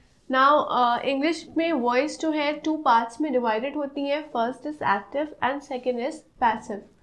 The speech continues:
एक्टिव और पैसिव वॉइस क्या होती है, दोनों का जो, अ, सेंटेंस का मीनिंग है वो सेम होता है, but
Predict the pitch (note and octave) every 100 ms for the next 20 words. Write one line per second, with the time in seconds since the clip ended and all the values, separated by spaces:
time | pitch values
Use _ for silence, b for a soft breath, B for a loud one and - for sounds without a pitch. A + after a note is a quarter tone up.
0 | b b b b b - A#3+ A#3+ F4 F4+
1 | F4 C#4+ C#4+ E4 D4+ D#4 D4+ D4+ D#4+ C#4+
2 | B3+ C4 C4 C4+ D4+ D4+ - A#3 B3+ C4
3 | C#4+ D4 D#4 D#4 D#4+ D#4+ - - b b
4 | b b b _ A3+ C#4 D#4 D#4+ - B3
5 | C4 C4+ D4 C#4+ D4+ D#4 E4+ - E4 D4+
6 | D4 D4 D4 C#4+ A#3+ D#4+ D#4 D4+ D4 D4
7 | C#4 C4 C4+ C#4 C#4 C4